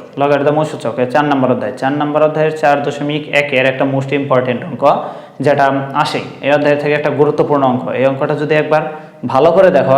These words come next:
এই প্যাটার্নের যে কয়টা আসুক, তোমরা পারবে আশা করি। তো ম-, অঙ্কটা আজকে মনোযোগ সহকারে দেখবা। আট নম্বর অঙ্ক, চার দশমিক একের আট নম্বর অঙ্ক সমাধান করতে বলছে, মানে মান নির্ণয় করতে বলছে, এতটুকু। একটু খেয়াল করবো ভাইয়া, এখানে আছে কি থ্রি, থ্রি, এখানে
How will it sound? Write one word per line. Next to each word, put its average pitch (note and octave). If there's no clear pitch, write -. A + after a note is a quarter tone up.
এই C#3
প্যাটার্নের D#3
যে D3+
কয়টা C#3+
আসুক, D3
তোমরা C3
পারবে A#2+
আশা -
করি। G2
তো C3
ম-, C3
অঙ্কটা D3
আজকে D3
মনোযোগ D3
সহকারে B2
দেখবা। G#2
আট C#3+
নম্বর C#3+
অঙ্ক, A#2+
চার C3
দশমিক D3+
একের D3
আট D3
নম্বর B2+
অঙ্ক A2+
সমাধান C#3+
করতে C3
বলছে, A2
মানে C#3
মান D#3+
নির্ণয় F3+
করতে C3
বলছে, G#2+
এতটুকু। A2+
একটু D3+
খেয়াল D3
করবো G#2+
ভাইয়া, F#2+
এখানে C#3+
আছে D3+
কি D3+
থ্রি, C#3
থ্রি, C#3
এখানে C#3+